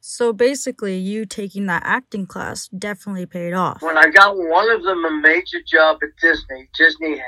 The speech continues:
Speaker 2: hated communism. He wasn't so friendly about Jews either, but that's the whole business.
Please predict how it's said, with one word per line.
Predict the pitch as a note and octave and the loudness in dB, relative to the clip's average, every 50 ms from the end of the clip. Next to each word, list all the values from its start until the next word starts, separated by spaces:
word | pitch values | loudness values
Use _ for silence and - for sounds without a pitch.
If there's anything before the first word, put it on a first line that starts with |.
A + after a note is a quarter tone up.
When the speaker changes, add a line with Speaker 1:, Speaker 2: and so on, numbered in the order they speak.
| B2+ C#3 | -4 0
Speaker 2:
hated | F3 G3 F#3+ E3 D3+ C#3 - - | 2 2 4 2 2 -2 -4 -4
communism. | B2 C3 C3+ B2+ - - A#2 A2 G#2+ A#2 - B2 - - _ _ _ _ _ - - - _ _ | -2 -2 -2 -2 -6 -10 -12 -12 -12 -12 -14 -16 -16 -16 _ _ _ _ _ -20 -20 -20 _ _
He | - G3+ | -6 -2
wasn't | G3+ G#3+ G3+ E3+ D#3+ E3 D#3 D3+ D#3 - | 0 2 2 2 0 0 -2 -2 -4 -2
so | - D#3+ D3+ D3+ - | 0 0 0 0 2
friendly | E3+ E3+ D#3+ D3+ D3 C#3+ | 4 4 4 4 4 0
about | C3+ - C#3 B2+ B2 - | 0 0 -2 -2 -2 -4
Jews | - - E3+ E3 D3+ C#3+ - | -2 0 0 0 0 0 -2
either, | - - - - - - - - _ _ _ - | -2 -2 -2 -2 -6 -8 -10 -14 _ _ _ -10
but | A3 - - | -10 -6 -4
that's | - - - - | -4 -4 -2 -4
the | - - | -4 -4
whole | - - - - _ | -4 -6 -10 -2 _
business. | G3 G3 F3 - - - - - - - - | 4 4 4 4 0 -8 -12 -12 -12 -12 -12